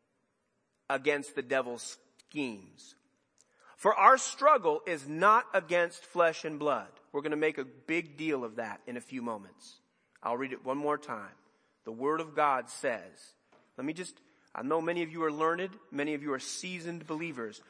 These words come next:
so I say this with respect, but we all need to be reminded in times that we are living in that your enemy is not the president. Your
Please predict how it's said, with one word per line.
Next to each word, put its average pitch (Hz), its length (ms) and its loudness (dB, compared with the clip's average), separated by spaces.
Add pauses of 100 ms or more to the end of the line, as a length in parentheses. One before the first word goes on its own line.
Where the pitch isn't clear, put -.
(160)
so 147 160 0
I 131 100 4
say 165 240 -2
this 143 220 -4
with 143 120 -10
respect, - 760 0 (240)
but 123 100 -2
we 139 160 -6 (100)
all 190 360 0
need 180 240 -6
to 165 100 -12
be 156 140 -8
reminded 151 720 -2 (340)
in 135 200 -2
times 165 500 -2
that 143 120 0
we 151 160 -2
are 143 100 4
living 143 360 -4
in 113 240 -8 (320)
that 139 460 2 (320)
your 170 720 4 (260)
enemy 135 720 2 (300)
is 147 260 -2
not 151 480 6 (300)
the 143 120 2
president. 131 840 0 (1700)
Your 185 480 6